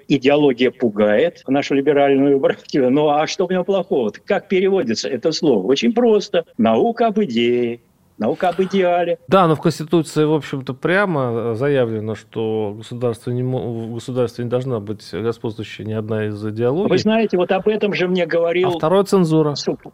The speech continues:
Speaker 1: об этом же мне с упоением говорил бывший министр культуры Швыдкой, когда я его критиковал за то, что он поддерживает выставки так называемого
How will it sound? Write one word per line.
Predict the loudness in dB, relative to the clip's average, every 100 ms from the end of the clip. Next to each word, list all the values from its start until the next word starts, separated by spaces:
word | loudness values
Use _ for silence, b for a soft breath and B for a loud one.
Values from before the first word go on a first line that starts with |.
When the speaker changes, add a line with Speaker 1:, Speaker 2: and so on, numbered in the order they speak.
| -4
Speaker 1:
об | 0
этом | 2 2
же | 2
мне | 2 2 -2 -6 -6
с | -4
упоением | 0 0 0 0 0 0 -4 -10 -10
говорил | -2 0 0 0
бывший | 0 -2 -2 -2
министр | 0 0 -2 -4 -4 -6 -6 _
культуры | -4 -4 0 0 0
Швыдкой, | 0 -2 0 0 0
когда | 0 0 2
я | 0 -2 -4
его | -6 -4
критиковал | -4 -4 0 2 2 0 -2
за | -4 -2
то, | -2
что | -2
он | -2
поддерживает | 0 -2 2 0 2 0 -2 -2 -8 -12
выставки | -2 0 0 -4 -6
так | -2 -2 -2
называемого | -2 0 2 4 2 0 -4